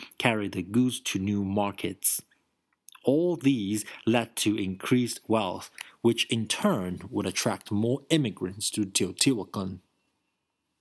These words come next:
The growing power of the elite who will control the economy would give them the means to physically co-, coerce people to move to Teotihuacan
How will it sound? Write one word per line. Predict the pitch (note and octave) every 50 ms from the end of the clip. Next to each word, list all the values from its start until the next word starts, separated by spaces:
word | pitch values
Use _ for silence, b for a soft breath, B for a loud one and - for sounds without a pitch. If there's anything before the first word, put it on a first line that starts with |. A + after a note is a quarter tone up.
| _ _ -
The | A2
growing | G2 F#2+ B2+ C#3+ D3+ D3+ D3+ C#3
power | - - - D#3+ D3+ D3 D3+
of | D3 C3 C3
the | C3+ C#3 C3
elite | C3 B2 C3+ E3+ F3+ C#3 A#2 - - B B B B B B
who | A2 A2
will | G#2+ G#2
control | - - - G#2 G2+ G2 - - B2+ B2
the | A2 A2 G#2+ G#2
economy | G2+ G2 - - F3+ G3+ G3 C#3 G2+ F#2 G2 G2 G2 b b b b b b b _
would | F#2 F#2 F#2 F#2
give | - B2+ B2 G2+
them | G2 F#2+ F#2+ F#2+
the | F#2 F#2 F#2+ - _ _
means | G#2+ A2+ B2+ C3 C3 C3 C3 B2+ A#2 - -
to | - G#2+
physically | F2+ - - - - E3+ E3+ C#3+ C3 - - - - F#2 F#2 F#2+ G2 -
co-, | - - - - -
coerce | - A#2 G#2 G#2+ - - B2 D3+ F#3 F#3 - -
people | - - - A2 F#2 - - G2 F#2+ G2+
to | G2+ - G2
move | F#2 F2 G#2 B2+ C3+ C3+ C3+ C3 -
to | - G#2 G2
Teotihuacan | F#2+ - - G2+ F#2 - - - - D#3+ D#3 D3 C#3+ C3+ - - C3+ C3 B2+